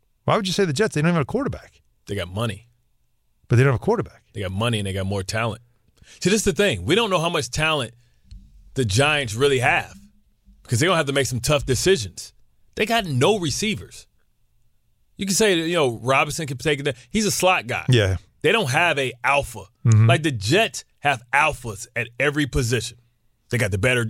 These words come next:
Speaker 2: interior lineman in Quentin Williams. He's better than Dexter Lawrence. It still remains to be seen if Thibodeau's better than Jermaine Johnson. They got the better rookie receiver.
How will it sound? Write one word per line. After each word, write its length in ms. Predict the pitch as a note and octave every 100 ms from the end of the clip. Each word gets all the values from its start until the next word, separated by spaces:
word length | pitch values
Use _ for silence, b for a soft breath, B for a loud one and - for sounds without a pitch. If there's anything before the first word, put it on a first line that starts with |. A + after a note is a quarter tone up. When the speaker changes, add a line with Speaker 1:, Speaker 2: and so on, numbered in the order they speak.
| A#2+
Speaker 2:
interior 400 | B2 A#2 C3 A2+
lineman 340 | B2+ D#3 E3
in 60 | B2+
Quentin 240 | C3+ B2
Williams. 240 | B2 C3+ A#2+
He's 120 | A#2
better 240 | A2+ A#2+
than 80 | B2+
Dexter 240 | B2 B2+ D3
Lawrence. 400 | A#2 G2 A#2 - _ _ _ _ b b b b -
It 100 | C3+
still 220 | - D#3
remains 300 | D#3 D3 D3
to 40 | C3+
be 80 |
seen 240 | C3+ D3 C3+
if 100 | B2+
Thibodeau's 380 | C#3+ C3 C3 A#2
better 240 | B2+ B2+
than 160 | B2 A#2+
Jermaine 300 | A#2+ B2+ C3
Johnson. 420 | A2+ G#2+ - D3+ _ _ _ _ _
They 80 | C3
got 160 | C3+
the 60 | A#2+
better 320 | G#2 C#3 D3+
rookie 320 | C3 D3+ E3 D#3+
receiver. 600 | D3+ - C3 A2 B2+